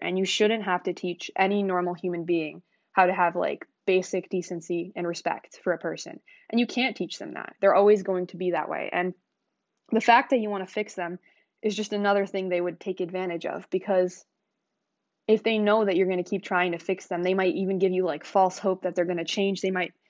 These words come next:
basically tell you, "Oh, I'll change this time, I swear. Things are gonna be different." But obviously, those are empty promises, because they may say that they're going to change, but their actions obviously speak louder than their words.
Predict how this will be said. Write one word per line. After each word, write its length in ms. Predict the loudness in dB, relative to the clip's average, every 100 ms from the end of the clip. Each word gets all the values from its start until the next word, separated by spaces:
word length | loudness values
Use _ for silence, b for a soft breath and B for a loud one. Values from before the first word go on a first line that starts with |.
| _ 0
basically 360 | 2 4 0 0
tell 220 | 2 2
you, 160 | 4 4
"Oh, 140 | 6
I'll 180 | 6 2
change 360 | 0 0 0
this 140 | -2 -6
time, 240 | -6 -6
I 60 | -6
swear. 640 | -4 4 6 6 4 -2 b b b 2
Things 200 | 4 4
are 60 |
gonna 160 | 4 2
be 120 | 0
different." 540 | 4 2 2 -8 -10 0
But 100 | 6
obviously, 540 | 6 6 2 -4 -4 -8 _ -8
those 160 | -4
are 140 | -4 -4
empty 280 | -8 -8 -8
promises, 600 | -4 -4 -6 -10 -12 -8
because 460 | -8 -4 -4 -4 -10 _ _ -4
they 100 | 0
may 160 | 0 0
say 360 | 0 2 2
that 140 | 2 -2
they're 120 | -4
going 160 | -6
to 80 | -8
change, 560 | -10 -10 -8 -10 -14 -16 0
but 180 | 2 4
their 120 | 4
actions 640 | 4 0 -6 -8 -8 -6
obviously 460 | -6 -4 -4 -6 -10
speak 280 | -8 -8 -6
louder 280 | -6 -6 -8
than 120 | -10
their 120 | -8
words. 340 | -6 -8 -12